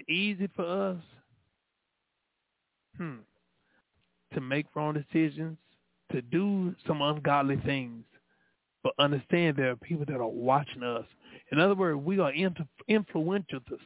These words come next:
somebody. Something for us to think about. So we have to ask God to help us to be able to manage the time that we have. And also understanding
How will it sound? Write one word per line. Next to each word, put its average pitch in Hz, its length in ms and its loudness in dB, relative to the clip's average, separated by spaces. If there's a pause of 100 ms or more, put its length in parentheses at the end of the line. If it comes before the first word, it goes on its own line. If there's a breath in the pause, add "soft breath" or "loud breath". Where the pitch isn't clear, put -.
(160)
somebody. 117 640 -2 (1900)
Something 196 520 -2
for - 100 -6
us 147 280 -2
to 127 100 -8 (100)
think 143 200 -4
about. 113 360 -6 (2000 loud breath)
So 147 420 0 (540)
we 147 160 -6
have 208 260 0
to 156 100 -6
ask 185 240 0
God 170 220 0
to 131 100 -8
help 156 320 -4
us 160 140 0
to 156 60 -10
be 151 160 -2
able 143 120 -2 (100)
to 143 80 -6
manage 147 640 0
the 127 100 -6 (120)
time 139 340 2
that 127 120 -4
we 135 160 -4
have. 117 400 -2 (1300)
And 151 180 -6
also 160 400 4
understanding 147 800 -4